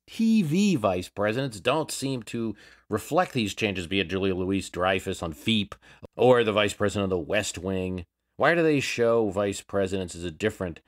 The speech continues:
as the real way they are in Washington today? So asked Brett Miller.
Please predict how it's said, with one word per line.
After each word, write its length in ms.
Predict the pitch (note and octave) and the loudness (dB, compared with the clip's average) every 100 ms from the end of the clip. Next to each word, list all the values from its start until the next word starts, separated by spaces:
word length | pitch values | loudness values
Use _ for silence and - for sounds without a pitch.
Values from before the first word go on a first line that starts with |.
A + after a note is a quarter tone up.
| - | -8
as 180 | F2+ E2+ | -6 -4
the 100 | F#2 | -6
real 420 | F2 G2 G#2 F#2+ | -4 0 2 2
way 220 | F2+ F2+ | 2 0
they 160 | E2+ E2+ | -2 -2
are 220 | E2 E2 | -2 -4
in 120 | D#2 | -6
Washington 480 | D#2 D#2+ D2+ - D2 | -8 -10 -10 -10 -10
today? 260 | - D#2 - - - - | -6 -8 -8 -14 -18 4
So 220 | B3 G#3+ | 6 8
asked 360 | A2+ G2 - D2+ | 6 2 -4 -2
Brett 260 | F#2+ E2+ | 0 0
Miller. 320 | E2+ D2+ B1+ | -2 -2 -4